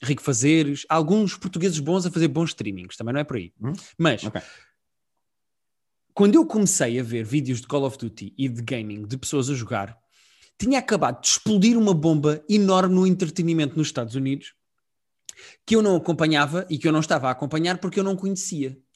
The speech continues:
Speaker 1: Mas
Speaker 2: Ok.
Speaker 1: há um streamer que é provavelmente dos mais famosos do mundo e dos maiores, tipo, eu vou dizer top três nos Estados Unidos,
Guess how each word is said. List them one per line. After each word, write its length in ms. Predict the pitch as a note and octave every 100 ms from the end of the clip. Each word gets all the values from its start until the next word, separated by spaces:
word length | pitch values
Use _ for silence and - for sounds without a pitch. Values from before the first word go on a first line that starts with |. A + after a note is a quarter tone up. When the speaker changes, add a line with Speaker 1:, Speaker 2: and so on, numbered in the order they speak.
| _
Speaker 1:
Mas 420 | F3+ F3+ A#2 G#3+
Speaker 2:
Ok. 120 | B3 - _ _ - - - _ _
Speaker 1:
há 160 | G3+ B3
um 100 | A#3+
streamer 600 | - - D#3+ C#3+ C#3 - _ _ _ -
que 180 | - F3
é 60 |
provavelmente 720 | F#3 D#3 D3 E3+ D3+ D3 B2+ G#2+
dos 320 | B2+ F3+ E3
mais 260 | E3 F3+ F#3
famosos 640 | - D#3+ D#3 E3 D#3 C3
do 160 | B2+ F3
mundo 500 | D#3 C3+ B2 A2 G2+ _ _ _ -
e 80 |
dos 260 | C#3 E3+ G3+
maiores, 520 | E3+ E3+ D#3+ D3 A#2+
tipo, 180 | - C#3
eu 60 | D3
vou 100 | D#3
dizer 260 | C#3+ C3+
top 300 | - F3 F3+
três 480 | - C#3+ B2 A2+ - -
nos 180 | E3+ E3
Estados 300 | - B2 A2+
Unidos, 460 | C3 C3 B2+ -